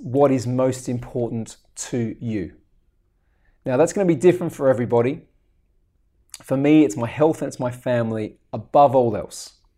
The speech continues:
So, you know, my friends come into that as well, but my health and my family become before that. And there are certain times where I believe, yeah, you've gotta hustle, you've gotta put in the hours, you know, you're gonna be out of balance for a period of time. But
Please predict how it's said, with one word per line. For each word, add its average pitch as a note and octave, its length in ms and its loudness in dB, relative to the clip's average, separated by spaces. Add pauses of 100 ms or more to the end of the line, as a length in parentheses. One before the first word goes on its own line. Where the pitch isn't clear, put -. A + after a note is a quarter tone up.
(680)
So, B2+ 340 4
you B2 260 2
know, G#2+ 140 -6
my B2 100 -2
friends D3 520 2
come C#3 220 0
into C3+ 200 0
that C3 160 4
as B2 160 -2
well, B2 180 6
but B2+ 140 -2
my B2 100 -6
health C#3+ 280 0
and D3 60 -4
my B2+ 100 -2
family A#2+ 420 -2
become - 440 -8
before A#2 360 -2
that. G2 320 -8 (600)
And C#3 280 2 (260)
there E3 120 4
are D#3 40 4
certain E3+ 280 2
times D3+ 440 2
where C3 160 6
I C3 180 8
believe, C3 360 2
yeah, C3 80 2
you've B2 240 -2
gotta B2+ 180 2
hustle, A#2+ 540 -4
you've A#2 160 -4
gotta A#2+ 220 0
put - 260 -4
in B2 100 -2
the A#2+ 160 0
hours, A#2 540 0
you C3+ 80 -8
know, A#2+ 60 -2
you're C#3+ 160 2
gonna F#3 200 2
be D3+ 240 6
out C#3+ 160 4
of A#2 160 -4
balance B2 380 0
for - 100 -10
a A2 60 -6
period A2 260 -2
of G2+ 100 -8
time. A2 360 -8
But A2+ 240 -6